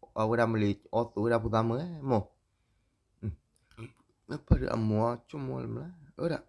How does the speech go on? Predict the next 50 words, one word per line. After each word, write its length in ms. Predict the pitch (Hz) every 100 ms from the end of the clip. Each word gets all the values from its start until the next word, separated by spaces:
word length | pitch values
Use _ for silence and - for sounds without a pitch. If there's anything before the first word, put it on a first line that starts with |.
| -
chợ 180 | 101 101
phụ 80 | - 104
khoa 140 | 113
này 220 | 120 127
gà 140 | 120 101
được, 140 | 104
ô, 240 | - 113 123
cái 80 | 131
ô 140 | 127
kho 220 | 127 147
được, 100 | 123
lo 280 | 120 - 123
méo 240 | 127 117 127
thì 80 | 143
được. 160 | 131 131 _ _ _ _ _ -
Mình 120 | 120
đã 100 | 120
lì 160 | 113 110
cha 120 | 123
quê 140 | 131 120
đi 100 | 147
hết 100 | 170
nè. 80 | 120 - _ _ _
À, 120 | 107
gà 140 | 101
là 120 | 101 98
mày 200 | 101 98
được 100 | 107
lấy 140 | 127 -
cô 80 |
bông 200 | 123 117
lo 80 | 107
được, 220 | 104 113 113
phụ 100 | 113
ta 80 | 110
khoa 140 | 123
xàm 240 | 123 107
mà 100 | 104
thao 140 | 101 120
về 80 | 113
phải 80 | 98
chọn 180 | 98 95
gói 120 | 123
được, 160 | 123 113
chung 140 | 131 127
mua 80 |
ba 160 | 113 117
năm 120 | 123
méo 160 | 113 117
lấy. 120 | 180